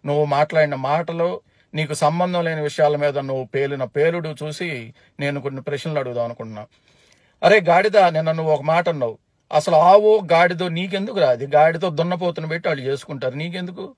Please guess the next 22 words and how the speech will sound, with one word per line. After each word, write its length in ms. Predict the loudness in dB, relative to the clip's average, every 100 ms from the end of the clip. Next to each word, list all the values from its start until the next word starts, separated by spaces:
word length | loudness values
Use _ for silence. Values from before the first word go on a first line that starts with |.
| -10
నీకు 160 | -8
దానికి 300 | 0 0 0
ఏం 100 | -8
సంబంధం? 440 | -6 -6 -6 -8 -10
ఫీజు 300 | -8 -6 -6
రీఎంబర్స్‌మెంట్ 640 | -6 -4 -6 -6 -6 -4
నీకు 200 | -4 -2
రావాలి, 420 | 2 4 4 2
నువ్వు 220 | -2 -4 -4
అడుగు, 300 | -4 -10 -16 _ _ _ _ _ -6
అంతేగాని 400 | -2 0 0 2
అది 140 | 2 4
ఆ-, 160 | 4
గాడిద 540 | 4 2 2 4 4 -4
ఉంది, 360 | -8 -8 -6
ఎద్దు 220 | -6 -4 -6
ఉంది, 240 | -4 -2
ఆవు 260 | 2 2 0
ఉంది, 160 | -6
నీకెందుకు 440 | -10 -8 -8 -6 -4
రా 80 |
గాడిద? 360 | -4 -4 -6